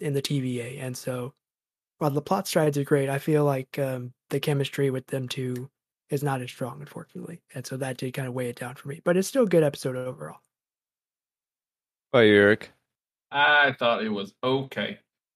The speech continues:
Speaker 3: Um, it definitely, like, episode one for me still is the best episode of the show so far.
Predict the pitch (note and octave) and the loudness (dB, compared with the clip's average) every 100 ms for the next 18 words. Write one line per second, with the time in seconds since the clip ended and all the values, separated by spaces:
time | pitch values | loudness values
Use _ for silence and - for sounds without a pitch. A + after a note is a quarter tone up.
0 | _ G#2 G#2 G2+ G2 G2 G2 - A2 A2 | _ -2 2 4 2 0 -8 -2 2 2
1 | - B2 A#2+ A#2 A2 G#2 G2 - C3 C3 | 0 -4 -2 -4 -2 -2 -2 -2 -2 0
2 | B2+ A#2 G#2+ G#2+ G2+ G2 G#2+ G2+ G2 - | 0 2 4 4 2 -4 -4 -4 -4 -4
3 | G#2 G2 G2 G#2 G2 G2 - - F#2+ - | -4 -4 -6 -2 -2 -2 -10 -10 -8 -2
4 | G2+ G2 - - G#2 G#2 - G#2 G2+ G2+ | -2 -2 -10 -10 -6 -4 0 -2 0 -2
5 | - G#2 G#2 | 0 0 0